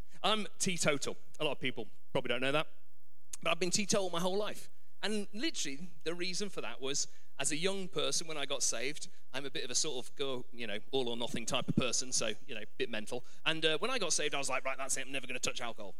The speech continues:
And, um, and haven't, as it happens. Um, and, you know, I don't feel like I've missed out or anything, but for me, it was just an easy thing,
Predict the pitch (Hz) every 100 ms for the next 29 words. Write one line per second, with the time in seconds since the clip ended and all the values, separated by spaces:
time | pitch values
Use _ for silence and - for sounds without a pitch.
0 | - 131 151 151 147 - - 156 156 -
1 | 208 - - - 110 104 104 131 - -
2 | - 143 139 147 143 143 - - - -
3 | - - 170 147 117 143 156 - 139 123
4 | 120 123 220 240 139 139 139 160 - -
5 | - - 233 294 214 185 208 196 - 277
6 | 294 233 208 - 92 147 156